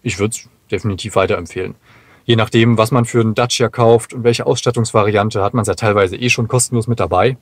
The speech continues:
Und ansonsten sind die Aufpreise, glaube ich, in der Regel auch gar nicht so groß. Also ich würd da definitiv empfehlen, drüber nachzudenken. Ich denke, man macht nichts falsch, wenn man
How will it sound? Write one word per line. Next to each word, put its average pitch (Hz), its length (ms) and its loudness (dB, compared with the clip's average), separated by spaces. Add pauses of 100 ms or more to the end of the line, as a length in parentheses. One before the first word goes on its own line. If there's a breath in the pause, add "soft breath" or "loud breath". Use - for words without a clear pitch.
Und 117 120 -8
ansonsten 104 440 0
sind 104 160 -4
die 110 80 -6
Aufpreise, 113 540 -2
glaube 104 260 0
ich, 104 140 -4 (500 loud breath)
in 107 80 -8
der 98 120 0
Regel 104 200 0
auch - 120 -8
gar 101 120 0
nicht 101 140 -2
so 107 80 -4
groß. 104 500 2
Also 98 180 -2
ich - 220 -6
würd 95 140 -4
da - 80 0
definitiv 92 760 -8
empfehlen, 90 540 -8
drüber 95 220 -2
nachzudenken. 98 680 -2 (480 soft breath)
Ich - 120 -10
denke, 95 420 0 (100)
man 95 140 -4
macht 95 240 -2
nichts - 180 -8
falsch, 95 460 0 (840)
wenn 92 220 0
man 87 260 -2